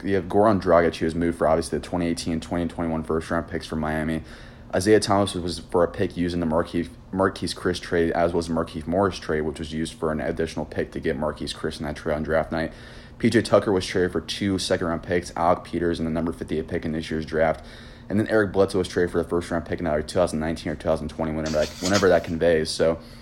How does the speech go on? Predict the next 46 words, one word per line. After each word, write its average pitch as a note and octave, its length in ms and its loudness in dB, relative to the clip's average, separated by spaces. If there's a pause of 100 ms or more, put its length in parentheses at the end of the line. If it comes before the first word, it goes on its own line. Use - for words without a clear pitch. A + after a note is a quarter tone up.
(560)
what A2 100 6
do D3 60 6
you D#3 60 4
think D3 200 2
that B2 340 6
McDonough G2 380 2
was E2+ 160 0
thinking E2+ 320 -2
as D#2+ 160 -4
far E2+ 240 4
as D#2+ 280 -2 (380)
trading F#2 280 2
these F2 260 0
win-now F2+ 420 2
pieces E2+ 480 -2
for, E2+ 260 0
he A2 320 0
obviously G#2+ 240 4
is, F2 80 -4 (200)
was, G2+ 380 -2 (160)
was A2+ 120 2
pulling C#3 260 4
an E2 80 2
Astros F2+ 500 0
sort E2 200 -2
of D#2 80 -6
thing F#2 180 0
where E2 120 2
they E2+ 120 2
just, E2+ 140 -2
like, - 100 -6 (460)
wanted F#2 220 2
to F2 60 2
bottom E2 280 4
out E2+ 160 4
for D#2+ 80 -2
a - 20 -4
couple D#2+ 240 -4
seasons, F#2 300 -2
but E2 220 0 (460)
what's A#2+ 200 4
your A#2+ 80 0
thoughts G#2 260 8
a F#2 60 4
couple F#2+ 280 0
years F2 320 2